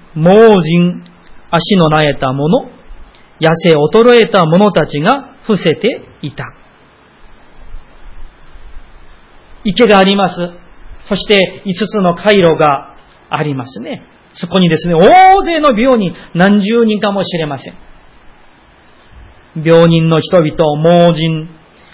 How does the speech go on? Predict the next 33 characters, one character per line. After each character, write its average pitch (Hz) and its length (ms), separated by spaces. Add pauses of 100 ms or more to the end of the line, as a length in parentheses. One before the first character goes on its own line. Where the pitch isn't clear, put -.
(120)
足 165 280
の 170 120
な 165 180
え 165 140
た 160 160
者、 160 300 (360)
や-、 170 300
痩 170 360
せ 170 160
衰 180 420
え 170 120
た 175 140
者 202 220
た 170 100
ち 165 140
が 165 80
そ 220 120
こ 190 160
に 196 140
伏 - 380
せ 165 200
て 175 240
い 185 60
ま - 140
し - 120
た。 - 60 (1500)
光 254 260
景 233 180
を 190 60
皆 175 220
さ 180 160
ん 160 60
想 - 60